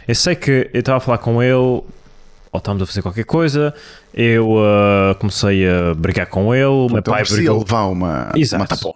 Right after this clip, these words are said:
Speaker 1: como é normal. O meu
Speaker 2: Claro.
Speaker 1: pai brigou comigo e eu fiquei muito revoltado, fui para o quarto. E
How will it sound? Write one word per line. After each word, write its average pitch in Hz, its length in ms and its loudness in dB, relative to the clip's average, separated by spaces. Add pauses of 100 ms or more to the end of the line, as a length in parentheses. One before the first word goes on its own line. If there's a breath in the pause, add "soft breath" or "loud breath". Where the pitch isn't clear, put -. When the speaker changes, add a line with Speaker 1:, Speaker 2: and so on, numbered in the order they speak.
(120)
Speaker 1:
como 131 160 0
é 101 40 0
normal. 90 400 0
O 120 40 -2
meu 123 100 2
Speaker 2:
Claro. 120 180 0
Speaker 1:
pai - 20 -
brigou 110 220 0
comigo 135 360 0 (360 soft breath)
e 117 40 0
eu 110 60 -2
fiquei 110 140 -2
muito 101 140 -2
revoltado, 110 380 0
fui 101 80 0
para 113 140 -2
o 107 40 0
quarto. 135 520 -2 (920 soft breath)
E 180 140 0